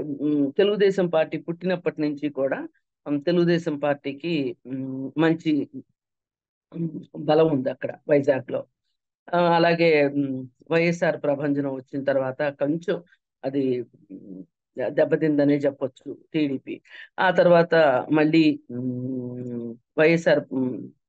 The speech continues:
చనిపోయిన తర్వాత మళ్ళీ ఎంతో కొంత తెలుగుదేశం పుంజుకుంది. ఇప్పుడు మొన్న రెండు వేల పంతొమ్మిది ఎలక్షన్స్ లో,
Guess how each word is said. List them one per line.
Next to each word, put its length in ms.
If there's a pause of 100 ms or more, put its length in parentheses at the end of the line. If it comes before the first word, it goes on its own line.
(280)
చనిపోయిన 420
తర్వాత 400 (520)
మళ్ళీ 320
ఎంతో 300
కొంత 320 (520)
తెలుగుదేశం 520
పుంజుకుంది. 600 (640)
ఇప్పుడు 300
మొన్న 420
రెండు 220
వేల 200
పంతొమ్మిది 640
ఎలక్షన్స్ 520
లో, 140